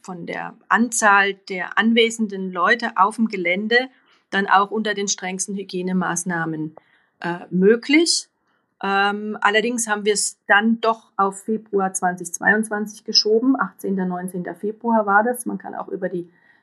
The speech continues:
Webseite e competition dot com kann man, ähm,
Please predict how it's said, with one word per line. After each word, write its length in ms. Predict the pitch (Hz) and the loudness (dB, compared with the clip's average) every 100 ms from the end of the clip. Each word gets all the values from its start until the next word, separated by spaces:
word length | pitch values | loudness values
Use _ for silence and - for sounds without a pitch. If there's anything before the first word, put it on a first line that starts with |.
| - | 2
Webseite 580 | 214 220 - 208 214 | 2 4 4 4 2
e 140 | 208 202 | -4 -6
competition 880 | - 190 196 196 226 226 240 233 - _ _ _ - 196 202 202 208 202 | -2 -2 -2 -2 -2 2 2 0 -6 _ _ _ -6 0 4 4 0 -4
dot 200 | 202 - | -8 -6
com 380 | - 196 202 196 | 0 2 2 -2
kann 340 | 180 185 190 | -6 0 4
man, 440 | 185 185 185 180 - | 4 4 2 0 -4
ähm, 460 | 185 180 180 175 | -4 -2 0 -2